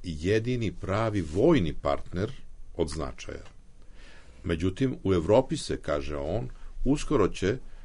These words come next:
svaki treći muškarac u Evropi biti stariji od šezdeset pet godina,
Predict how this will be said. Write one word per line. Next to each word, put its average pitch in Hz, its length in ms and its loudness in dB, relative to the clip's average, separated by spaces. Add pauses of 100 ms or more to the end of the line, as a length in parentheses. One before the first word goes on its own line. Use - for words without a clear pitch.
(1040)
svaki 143 460 0
treći 110 400 2
muškarac 92 720 2
u 85 40 2
Evropi 80 420 2
biti 76 300 -4
stariji 92 440 0
od 78 80 0
šezdeset 76 540 -4
pet 98 220 0
godina, 110 540 0